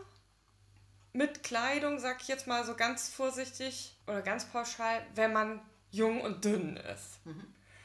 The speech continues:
Speaker 1: So, aber trotzdem gibt's ja auch ältere und dickere Leute und was weiß ich, Leute, die in,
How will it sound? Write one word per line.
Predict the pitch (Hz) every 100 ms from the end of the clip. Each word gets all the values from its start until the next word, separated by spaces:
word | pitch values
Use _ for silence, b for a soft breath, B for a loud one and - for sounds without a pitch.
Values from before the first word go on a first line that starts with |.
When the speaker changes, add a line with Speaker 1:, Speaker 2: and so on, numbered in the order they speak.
| B B -
Speaker 1:
So, | 170
aber | 180 - 180
trotzdem | 180 185 - 240
gibt's | 226 247 -
ja | 254 160
auch | 220
ältere | - 214 262 220
und | 240 214 202
dickere | 262 262 240 240
Leute | 233 233 233 233 233 226 226 226 -
und | 202 190 190 - - - -
was | 247 202
weiß | 208 -
ich, | 247 - - 151 214 202 -
Leute, | 233 226 208
die | 208
in, | 208 196 196 190